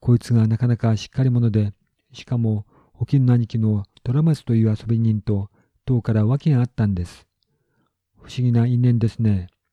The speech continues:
そういうわけで、おきんも前からおときを知っているので、ついうかうかと、辰伊勢の寮へ引っ張り込まれて、とんだ災難に遭うことになったのでしょう。そこでおときは、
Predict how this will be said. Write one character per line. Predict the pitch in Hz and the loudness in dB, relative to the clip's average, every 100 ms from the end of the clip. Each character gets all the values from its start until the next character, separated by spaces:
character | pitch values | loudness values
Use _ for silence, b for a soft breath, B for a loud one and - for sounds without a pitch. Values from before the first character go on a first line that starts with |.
| _ _ _ _ 127 | _ _ _ _ -12
そ | - | -2
う | 127 | 2
い | 123 | 4
う | |
わ | 120 | 4
け | 110 | 2
で、 | 113 107 98 b b b b - | 0 0 -2 b b b b -6
お | 120 | -4
き | 135 | 2
ん | 127 | 2
も | 117 | 4
前 | 123 117 | 2 2
か | 117 | 2
ら | 113 | 0
お | 113 | 0
と | 156 | -2
き | 147 | 0
を | 117 | -2
知 | - | -2
っ | |
て | - | -2
い | 123 | 0
る | 123 | 2
の | 107 | 2
で、 | 101 95 b b b b b | 0 -4 b b b b b
つ | - | -2
い | 123 | 0
う | 117 | 0
か | 120 | 0
う | 110 | -2
か | 117 | -2
と、 | - 107 104 - _ _ | -2 -2 -4 -6 _ _
辰 | - 117 127 | -8 -4 -4
伊 | |
勢 | 113 120 | -2 0
の | 113 | 0
寮 | 113 160 | 2 2
へ | 147 | 2
引 | 104 | 0
っ | - - | -4 -6
張 | 131 | -4
り | 131 | -4
込 | 131 | -2
ま | 131 | -2
れ | 120 | -2
て、 | 110 95 - b - | -4 -4 -8 b -6
と | 120 | -4
ん | 117 | 0
だ | 113 107 | 0 -2
災 | 139 | -2
難 | 151 160 127 | 0 0 0
に | 113 | 0
遭 | 127 | -2
う | |
こ | - | -2
と | 123 | -2
に | 113 | 0
な | 117 | -2
っ | 120 | -2
た | 113 | -2
の | 104 | -2
で | 98 | -2
し | - | -4
ょ | 107 92 - _ _ _ _ _ _ _ | -6 -6 -12 _ _ _ _ _ _ _
う。 | |
そ | - 117 | -10 -4
こ | 123 | 0
で | 113 | 0
お | |
と | 113 113 | 0 -2
き | 113 | -2
は、 | 104 104 | -2 -2